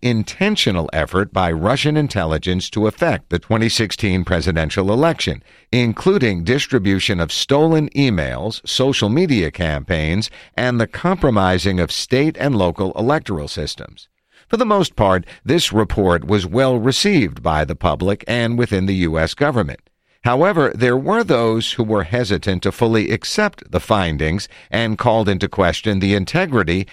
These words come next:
and the process of underlying U S intelligence community members, including the C I A, F B I, and National Security Council.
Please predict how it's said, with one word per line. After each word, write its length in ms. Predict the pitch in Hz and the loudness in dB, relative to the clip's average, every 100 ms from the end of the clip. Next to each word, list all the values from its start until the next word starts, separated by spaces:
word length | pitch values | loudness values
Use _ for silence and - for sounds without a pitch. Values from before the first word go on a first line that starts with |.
| - | -8
and 220 | - 110 | -2 0
the 80 | 98 | -2
process 640 | - - 196 190 95 92 98 | -2 -2 0 0 0 0 -2
of 160 | 87 - | -4 -2
underlying 720 | 160 170 110 80 71 71 82 | -2 2 0 0 0 -2 -4
U 260 | 80 107 104 | 0 0 2
S 200 | 95 - | 0 0
intelligence 600 | 104 98 85 85 95 90 | -2 -2 -2 -2 -2 -4
community 540 | - 107 120 107 80 | -4 0 0 0 -2
members, 460 | 73 71 69 90 - - - | -4 -4 -2 -4 -4 -14 -4
including 680 | 117 120 - 185 202 107 73 - | -2 -2 -2 0 2 0 -4 -6
the 140 | 95 | -4
C 240 | - 98 76 | -2 0 0
I 160 | 71 | 0
A, 360 | 82 147 185 - - | 2 2 2 0 -4
F 220 | 80 - | -8 -4
B 200 | 90 95 | -2 0
I, 340 | 143 160 165 - - | 2 2 0 -4 -8
and 260 | - 131 123 | -4 -2 0
National 460 | 98 80 - 98 95 | 0 0 0 -2 -2
Security 480 | 139 196 196 107 | -2 0 2 2
Council. 480 | 73 92 69 - - | -2 -2 -4 -8 -16